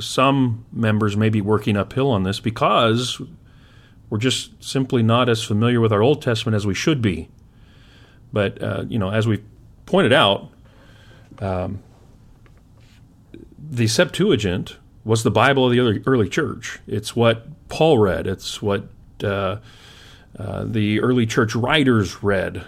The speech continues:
right? It's what Peter read and, and what they quote from, by and large,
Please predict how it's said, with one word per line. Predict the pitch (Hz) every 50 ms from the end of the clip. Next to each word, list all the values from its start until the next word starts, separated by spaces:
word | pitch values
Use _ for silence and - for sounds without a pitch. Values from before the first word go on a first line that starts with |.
| -
right? | - 98 101 101 104 110 113
It's | 117 113 113 - 120 117 113 -
what | 156 147 117
Peter | - 180 214 220 185 139 110
read | 104 98 95 92 - 92 92 - - - - -
and, | - 117 107 104 110
and | - 131 135 131
what | 135 143
they | - 170
quote | 151 - 170 208 262 -
from, | - - 104 - - 101 104 - - - - - - - - - - - - - -
by | - 117 117 - 127 120
and | 104 101
large, | 104 98 82 - - 110 - -